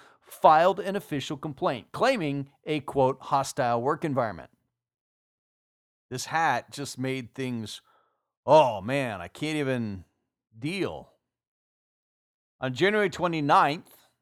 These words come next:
later that same month, the Postal Service dismissed the claim, stating, and I'm, I'm paraphrasing here, "Are you mental? Seriously, dude." Again, that's a paraphrasing.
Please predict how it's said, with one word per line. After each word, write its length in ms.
later 180
that 180
same 240
month, 380
the 80
Postal 340
Service 380
dismissed 680
the 60
claim, 500
stating, 480
and 100
I'm, 220
I'm 100
paraphrasing 680
here, 340
"Are 100
you 180
mental? 680
Seriously, 520
dude." 360
Again, 360
that's 180
a 40
paraphrasing. 680